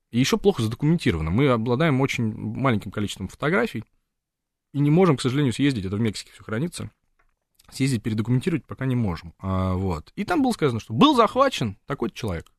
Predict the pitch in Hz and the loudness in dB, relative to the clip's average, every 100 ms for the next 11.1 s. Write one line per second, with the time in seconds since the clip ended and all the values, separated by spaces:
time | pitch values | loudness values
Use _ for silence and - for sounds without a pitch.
0 | _ _ _ _ _ _ _ _ _ _ | _ _ _ _ _ _ _ _ _ _
1 | _ _ - 98 101 98 160 208 220 254 | _ _ -4 0 2 2 4 4 4 4
2 | 294 254 131 - 131 214 233 156 151 - | 4 4 2 -2 0 2 2 2 0 -2
3 | 98 - 82 90 - 107 127 147 131 - | -10 -8 -8 -10 -8 -2 2 4 2 0
4 | 107 107 104 101 101 98 90 87 - 101 | -2 0 0 0 0 -2 -4 -8 -10 -8
5 | 98 104 120 233 - 190 139 143 120 - | -2 4 6 6 4 0 2 -4 -6 -4
6 | 85 76 - - 101 101 98 92 - 95 | -8 -10 -12 -4 -2 0 -2 -4 -6 -8
7 | 85 101 90 87 101 90 - 98 87 101 | -6 -2 -2 0 0 0 -2 -4 -2 -4
8 | 226 - 110 113 117 285 294 - - - | -6 -6 -6 -6 -4 0 0 2 2 2
9 | - 208 139 110 104 190 202 - 139 185 | 4 4 4 2 0 0 0 0 2 4
10 | 226 131 87 - _ _ 127 - - - | 2 0 -2 -12 _ _ -2 0 -2 -4
11 | - | -12